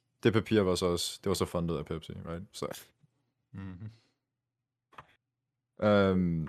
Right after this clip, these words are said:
Speaker 1: men også noget relevant til nu om dagen. Jeg ser mange, øh, bare være sure på, øh, det her med Elon Musk, der køber Twitter,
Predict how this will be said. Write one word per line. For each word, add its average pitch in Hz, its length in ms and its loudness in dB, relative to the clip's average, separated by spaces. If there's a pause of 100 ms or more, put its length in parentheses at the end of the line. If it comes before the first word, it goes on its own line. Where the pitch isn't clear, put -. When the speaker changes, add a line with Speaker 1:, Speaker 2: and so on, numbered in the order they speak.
(140)
Speaker 1:
men - 180 0
også 95 240 4
noget 156 200 8
relevant 101 380 6
til - 120 -2
nu 117 160 4
om 143 120 4
dagen. 101 180 4
Jeg 95 100 4
ser 139 200 8
mange, 113 500 4
øh, 92 360 0
bare 107 200 4
være 101 100 4
sure 120 380 2
på, - 160 -4 (400)
øh, 87 400 -6 (480)
det 107 80 4
her 104 60 6
med 104 140 4
Elon 104 220 4
Musk, 101 260 2
der 110 60 4
køber 104 220 2
Twitter, 131 500 6